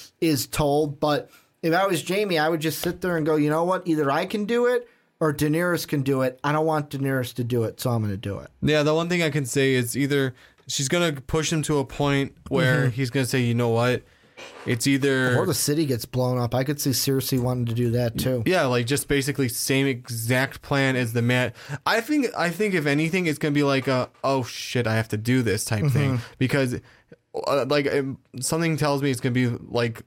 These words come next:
Speaker 2: something close, if not almost the same exact plan as, "You know what? They're all coming. I'm gonna just blow up this part of the city. They can't get to me."
Speaker 1: Mm-hmm.
Speaker 2: And Jaime's gonna be like, "Oh God."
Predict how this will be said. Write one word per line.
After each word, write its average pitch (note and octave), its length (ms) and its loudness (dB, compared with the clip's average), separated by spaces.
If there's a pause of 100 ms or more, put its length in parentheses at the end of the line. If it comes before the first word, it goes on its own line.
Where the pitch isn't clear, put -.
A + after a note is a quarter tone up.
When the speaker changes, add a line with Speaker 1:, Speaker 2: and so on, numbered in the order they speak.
Speaker 2:
something F3 360 -2
close, B2 400 -2
if C3+ 80 0
not C3 200 0
almost C3+ 300 -2
the - 60 -12
same C3 160 2
exact A#2+ 320 -2
plan A#2+ 220 0
as, A2+ 120 0
"You A#2 120 2
know C#3+ 60 2
what? A#3+ 220 -2 (800)
They're D#3 140 4
all G3+ 140 2
coming. G3 580 -2
I'm A3 140 -2
gonna B3+ 120 0
just E3+ 260 -2
blow D#3 280 2
up E3+ 140 -6
this D3 200 -2
part D#3 220 0
of C#3+ 60 0
the C#3 80 0
city. D3+ 280 2
They C#3 100 2
can't C3+ 380 -2
get C#3+ 240 0
to - 140 -4
me." G2+ 280 0
Speaker 1:
Mm-hmm. C#3 440 2
Speaker 2:
And C3+ 320 2
Jaime's D3+ 300 2
gonna C#3+ 140 2
be C3+ 140 2
like, B2+ 320 0 (1200)
"Oh D3 260 2
God." B2+ 640 0